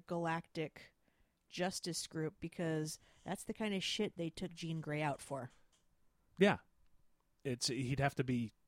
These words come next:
Speaker 2: so completely either, <laughs> it requires him to be two things at once, so excellent at his job that nobody gets away and he never misses.
Speaker 1: Yeah.
Speaker 2: And so shitty at his job that Secret
Speaker 1: <laughs>
Speaker 2: Invasion could happen.
Speaker 1: Yeah.
Speaker 2: I mean,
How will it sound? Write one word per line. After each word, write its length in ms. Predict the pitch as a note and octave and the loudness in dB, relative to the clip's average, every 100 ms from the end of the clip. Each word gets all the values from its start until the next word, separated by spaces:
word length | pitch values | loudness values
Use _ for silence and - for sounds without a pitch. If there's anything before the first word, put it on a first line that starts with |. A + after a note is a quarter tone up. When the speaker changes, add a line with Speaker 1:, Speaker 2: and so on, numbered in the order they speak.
| - G2 G#2 | -20 -16 -4
Speaker 2:
so 320 | - F3+ F3+ | 2 6 8
completely 800 | - D3+ - D#3+ E3 D3 C3+ B2+ - | 6 0 2 2 4 2 0 0 0
either, 320 | D3+ B2+ A2+ _ _ - | 2 2 0 _ _ -14
<laughs> 840 | - - _ - - - - - | -14 -16 _ -20 -20 -20 -16 0
it 80 | F3+ | 4
requires 460 | F#3 G#3+ G#3+ A#3+ | 6 8 8 10
him 120 | G#3 F#3 | 10 8
to 60 | |
be 120 | D#3 D3+ | 6 4
two 220 | - F3 | 2 2
things 240 | F3+ D#3 | 2 4
at 80 | C3+ | 4
once, 480 | C3 A2+ E2+ - - - - - | 6 4 2 -2 -6 -8 -16 0
so 280 | - F3+ - _ A3 | 6 6 4 _ 2
excellent 420 | A#3+ - E3+ C#3+ | 4 6 6 6
at 100 | A2 | 4
his 200 | B2+ G#2+ | 2 2
job 460 | A2 G#2 G2 F#2 - - _ - | 2 2 2 0 -6 -14 _ -2
that 160 | B2+ | 0
nobody 340 | A#2+ C3+ E3+ F3+ | 6 8 8 8
gets 220 | F3 - | 8 8
away 500 | D3 B2 G2+ F#2 F#2 - - - | 10 10 6 2 -2 -8 -16 -2
and 140 | C3 | 0
he 100 | A#2 | 2
never 260 | A#2+ B2 B2 | 4 4 4
misses. 480 | A#2 G2+ D#2 - - - - | 2 0 -4 -6 -10 -6 2
Speaker 1:
Yeah. 100 | F3+ | 4
Speaker 2:
And 80 | |
so 180 | - D#3+ | 8 8
shitty 560 | - - - D4+ B3 D3+ | 8 4 6 6 8 6
at 80 | G#2+ | 6
his 220 | B2+ G#2 | 4 4
job 480 | A#2 A2 G2+ F#2+ G2+ - - | 4 4 4 0 -6 -4 0
that 140 | B2+ | 6
Secret 400 | G#3 A3+ G#3+ G3 | 10 10 12 10
Speaker 1:
<laughs> 0 | |
Speaker 2:
Invasion 520 | F3+ D#3 D3+ C3 A#2 | 12 12 12 10 2
could 120 | A2+ G2+ | -2 -2
happen. 340 | G#2+ - - - - | -4 -4 -8 2 12
Speaker 1:
Yeah. 160 | A#4 - - - - | 12 12 4 -20 6
Speaker 2:
I 80 | G3 | 12
mean, 240 | F#3 F3 | 12 12